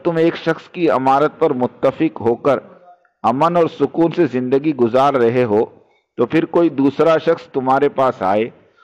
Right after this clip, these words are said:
جو تمہاری جماعت میں افتراق اور انتشار پیدا کرنا چاہے تو اسے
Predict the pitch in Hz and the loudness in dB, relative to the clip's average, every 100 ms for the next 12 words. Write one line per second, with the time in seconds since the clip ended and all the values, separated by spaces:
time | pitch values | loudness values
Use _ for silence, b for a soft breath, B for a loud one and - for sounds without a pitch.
0 | b - 98 151 - 143 139 151 170 139 | b -6 0 0 2 0 2 2 2 2
1 | 127 127 131 139 139 160 139 - - 123 | 0 2 0 0 -4 -4 -4 -8 -2 2
2 | 127 147 147 139 120 110 117 110 131 143 | 2 2 0 -2 -2 -4 -6 -2 0 0
3 | 143 123 117 131 - 107 120 120 104 107 | 0 0 0 -2 -2 -4 -4 -2 0 2
4 | 123 117 - | 0 -2 -2